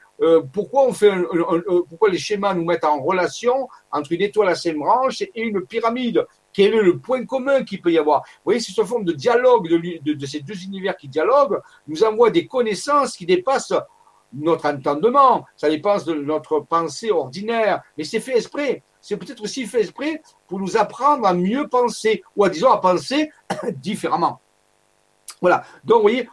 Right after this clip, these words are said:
on continue. C'est vraiment une enquête à faire où on doit vraiment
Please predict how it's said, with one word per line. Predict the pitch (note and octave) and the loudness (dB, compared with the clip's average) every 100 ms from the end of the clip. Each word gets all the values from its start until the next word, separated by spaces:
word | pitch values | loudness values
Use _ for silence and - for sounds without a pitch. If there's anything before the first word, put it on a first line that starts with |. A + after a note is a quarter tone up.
| - | -8
on | D#3+ | -8
continue. | C#3 C#4 A#3+ A#3 - _ G#3+ | -6 -8 -6 -8 -8 _ -8
C'est | A3+ A3+ | -8 0
vraiment | A3+ C#4 | 2 2
une | B3+ G#3 | -2 -4
enquête | G3 F3+ B3+ D4+ A#3 | -6 2 4 4 2
à | E3+ | 0
faire | A3 C4+ G#3 | 2 2 2
où | A3+ A3+ | 0 0
on | F3+ | 0
doit | F3+ A#3+ C4 - _ A2+ | 2 2 0 -6 _ -4
vraiment | C3 A3 | 0 2